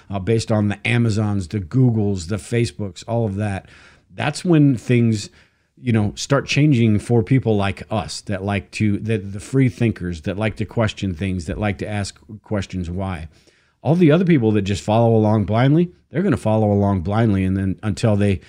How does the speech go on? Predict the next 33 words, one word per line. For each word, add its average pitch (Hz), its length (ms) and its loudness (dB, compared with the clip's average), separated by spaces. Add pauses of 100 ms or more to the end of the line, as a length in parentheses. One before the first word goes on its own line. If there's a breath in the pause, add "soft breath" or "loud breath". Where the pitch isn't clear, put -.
(180 loud breath)
basically 110 420 0
go 104 220 2
over 101 260 2
that 90 220 -4
cliff, - 360 0
like 85 220 -6
I 90 40 -4
talked 87 300 -4
about 90 200 -4
in 85 60 -8
the 87 60 -6
beginning 98 360 0
of 80 60 -10
this, 78 140 -14 (540)
uh, 92 120 -6
they're 139 180 2
gonna 170 140 2
go 104 140 2
along 104 400 2
until 104 240 0
they 98 100 -2
can't 95 240 -4
go 101 120 -2
along 98 340 -2
anymore. 92 560 -2
And 107 160 -2
then 127 340 2 (220 loud breath)
after 113 380 -2
that, 120 360 2
once 220 160 -2
it's 104 120 -4
too 117 180 2
late, 104 340 2